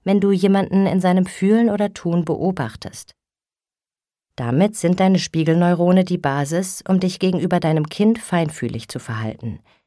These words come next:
Sie spiegeln das Empfinden und Verhalten deines Kindes direkt in deinem Gehirn wieder. Das ermöglicht dir, dein Kind in und mit seinen Bedürfnissen zu sehen, zu verstehen und aufzufangen.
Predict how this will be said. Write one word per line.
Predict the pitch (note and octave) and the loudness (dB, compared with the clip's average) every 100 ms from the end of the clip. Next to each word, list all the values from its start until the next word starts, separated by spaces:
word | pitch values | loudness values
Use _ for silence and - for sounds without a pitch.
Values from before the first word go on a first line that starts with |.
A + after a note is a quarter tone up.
| _ _ _ _ _ - | _ _ _ _ _ -8
Sie | F3 G3+ | -4 -2
spiegeln | - A3 A#3 C4 | 0 2 4 4
das | G#3+ F#3 | 2 0
Empfinden | E3 - F#3+ - | -4 2 2 4
und | G#3+ F#3 | 2 2
Verhalten | F3 D#3+ E3 F#3 | 0 2 0 2
deines | E3 D#3+ D#3 | 0 0 -4
Kindes | - F3 F#3+ F#3 | 0 2 2 0
direkt | - D#3+ D3 - | -4 0 0 -2
in | D3 | -2
deinem | C#3+ D3 | 0 0
Gehirn | D3 C3+ B2 A2+ | -2 -4 -4 -6
wieder. | - - - A#2 _ _ _ _ _ _ _ _ _ | -10 -10 -12 -14 _ _ _ _ _ _ _ _ _
Das | - D3+ - | -8 -8 -6
ermöglicht | C3+ B2 B2 - E3+ - | -4 -2 -2 -2 -6 -4
dir, | F#3 F#3+ G3+ - | -2 0 0 -2
dein | F3+ F#3 | 0 0
Kind | F3+ G3+ G3+ | 0 0 0
in | - F#3+ A3+ B3+ - - _ | 0 4 4 4 -4 -20 _
und | F#3+ B3+ C4+ | 2 2 2
mit | G#3 A3 | 2 2
seinen | - A3 A3 | 2 4 4
Bedürfnissen | G#3+ D#3 F3 F#3 G#3 G3+ | 2 2 0 2 -2 -2
zu | G3 F#3+ | -2 -2
sehen, | D#3+ E3+ G3+ B3 - | 0 2 2 0 -4
zu | - | -8
verstehen | F#3 F3+ - D#3 F3 G#3+ | -2 -2 -2 0 2 2
und | A3 A3 A3+ | 2 -2 0
aufzufangen. | F3+ E3 - B2 A2 F2 - | -2 -2 -6 -10 -8 -8 -10